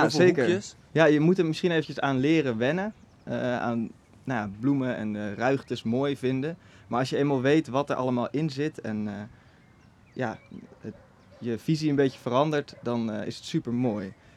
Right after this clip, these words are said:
Speaker 2: Maar je merkt nog steeds wel dat in heel veel gebieden een strak gemaaid grasveld de standaard is. Ehm, en dat het is langzaam een, eh,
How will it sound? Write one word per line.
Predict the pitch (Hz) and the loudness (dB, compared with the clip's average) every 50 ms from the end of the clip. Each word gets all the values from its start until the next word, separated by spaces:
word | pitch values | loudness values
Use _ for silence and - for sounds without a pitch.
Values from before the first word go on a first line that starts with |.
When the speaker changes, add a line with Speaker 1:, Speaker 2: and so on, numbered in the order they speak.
| _ _ - | _ _ -2
Speaker 2:
Maar | - 123 | 2 4
je | 135 139 | 6 8
merkt | 156 160 165 156 | 8 8 6 6
nog | 147 | 4
steeds | - - 165 156 | 2 2 2 4
wel | 151 143 | 2 0
dat | 143 143 143 | -2 0 0
in | 139 | 2
heel | 139 147 147 | 2 2 0
veel | 143 139 123 | 0 -2 -4
gebieden | 117 - 117 131 139 123 123 120 113 110 117 - _ _ - | -4 0 2 4 4 6 6 4 2 0 -6 -14 _ _ -6
een | - - 120 120 113 110 113 - - - - - - | 2 4 6 6 4 4 0 -8 -20 -20 -20 -16 -12
strak | - - - 151 143 - | -6 0 2 2 2 2
gemaaid | - 139 127 127 123 117 | 2 4 4 4 4 4
grasveld | - - 135 131 - - - 120 113 110 - - - - - _ _ _ - | 2 0 0 0 0 0 0 0 0 -2 -6 -12 -20 -20 -20 _ _ _ -4
de | 113 113 | -2 0
standaard | - - 151 139 127 110 104 98 95 - | 2 4 6 6 6 4 4 2 0 0
is. | 98 110 131 - - - - _ | 0 0 -2 -4 -8 -18 -16 _
Ehm, | - 101 98 95 95 98 98 98 98 98 - - - - - _ | -10 -8 -6 -6 -6 -6 -6 -6 -6 -8 -10 -14 -20 -20 -16 _
en | - 110 110 110 | -2 0 2 2
dat | 110 107 - - - _ _ _ _ _ _ - - | 2 2 0 -4 -16 _ _ _ _ _ _ -14 -10
het | - - - _ - - - - - | -10 -10 -10 _ -20 -20 -20 -14 -10
is | - 107 107 104 101 | -10 -10 -8 -8 -4
langzaam | 110 117 120 131 139 139 127 131 127 127 123 127 - | 0 2 4 4 4 4 4 4 4 6 4 4 4
een, | 110 117 117 113 | 2 2 2 2
eh, | 113 110 110 107 | 2 0 0 0